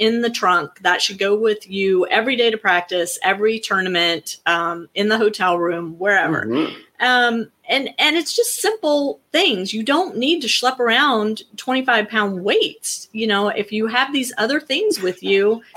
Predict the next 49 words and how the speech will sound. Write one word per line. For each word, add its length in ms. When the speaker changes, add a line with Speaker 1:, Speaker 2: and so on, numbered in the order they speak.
Speaker 1:
to 80
get 180
the 80
body 280
ready 340
to 80
play. 560
Speaker 2:
Hundred 360
percent. 440
And 100
I'd 80
like 240
to 140
add 260
also, 640
you 60
know, 300
um, 360
a 80
lacrosse 580
ball, 420
uh, 260
you 80
know, 180
a 20
baseball, 880
also 540
the 120
li-, 300
the 120
smaller 840
elastics 600
that 120
you 100
can 160
put 180
around 320
your 160
ankles 640
to 120
activate 640
the, 80
the 200
glutes 580
and, 200
and 180
the 60
hip 240
flexor 600